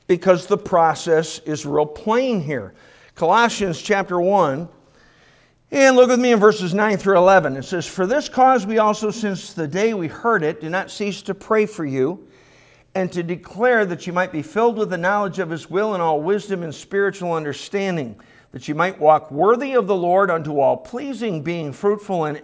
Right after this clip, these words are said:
every good work and increasing in the knowledge of God, strengthened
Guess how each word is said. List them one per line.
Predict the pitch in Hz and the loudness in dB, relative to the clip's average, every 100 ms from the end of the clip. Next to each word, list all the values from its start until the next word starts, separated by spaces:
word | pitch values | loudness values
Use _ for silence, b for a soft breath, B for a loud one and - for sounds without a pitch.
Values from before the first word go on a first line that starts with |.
| - | 0
every | 247 254 220 | 0 2 0
good | 156 143 | 0 0
work | 131 135 147 | 0 -4 -4
and | 185 | -8
increasing | 170 - - 320 285 - 143 139 202 b b b b b | -8 -10 -10 -8 -8 -8 -8 -6 -10 b b b b b
in | 214 240 254 | -2 0 0
the | 220 262 | 4 4
knowledge | 190 170 165 180 208 | 4 2 0 -2 -6
of | 190 208 | -8 0
God, | 226 190 127 110 b b b b | 2 2 0 -4 b b b b
strengthened | - - 226 277 277 - 196 127 110 | -20 -10 -2 0 -2 -2 -4 -4 -10